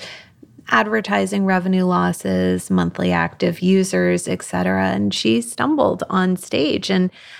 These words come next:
so it was unfortunate to see her on stage stumbling, uh,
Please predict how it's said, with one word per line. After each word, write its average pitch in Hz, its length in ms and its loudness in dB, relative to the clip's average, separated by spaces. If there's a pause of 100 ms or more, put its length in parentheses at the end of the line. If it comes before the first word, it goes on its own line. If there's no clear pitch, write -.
(240)
so - 200 -4
it 220 60 0
was 220 180 -4
unfortunate 220 600 -2
to 185 100 0
see 190 240 0
her 185 180 0
on 170 240 -2
stage 165 460 -4
stumbling, 165 1000 0
uh, 156 580 0